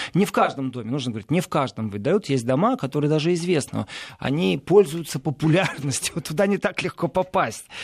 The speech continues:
Но тем не менее, что они считают? Считается, что человеку ту дозу алкоголя, которую он потребляет, нужно разделить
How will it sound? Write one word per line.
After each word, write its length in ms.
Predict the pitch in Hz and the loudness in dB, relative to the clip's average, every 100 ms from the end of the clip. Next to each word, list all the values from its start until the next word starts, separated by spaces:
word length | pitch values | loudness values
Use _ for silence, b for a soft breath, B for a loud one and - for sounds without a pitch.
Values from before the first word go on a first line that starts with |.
| B B - | B B 0
Но 180 | 139 180 | 2 2
тем 260 | 226 247 | 4 4
не 80 | 247 | 6
менее, 460 | 226 170 127 117 117 | 6 4 0 -2 -4
что 220 | - 220 | 0 2
они 200 | 226 208 | 2 0
считают? 480 | - - 147 123 - | 0 0 -2 -2 -2
Считается, 520 | - 254 247 - - | -2 0 -2 -2 -4
что 720 | - - 165 160 156 151 143 | -4 -2 0 2 4 2 0
человеку 600 | - - 175 190 190 - | -2 0 2 2 0 -2
ту 200 | 135 - | -8 -4
дозу 360 | 143 135 156 131 | -2 2 4 4
алкоголя, 520 | 139 143 143 139 117 | 0 0 0 2 0
которую 420 | 110 123 - 120 | 0 -4 0 0
он 60 | 120 | 0
потребляет, 580 | 117 120 139 131 127 123 | -2 -2 0 2 2 2
нужно 220 | 123 127 | 2 4
разделить 380 | 127 120 135 127 | 2 2 0 0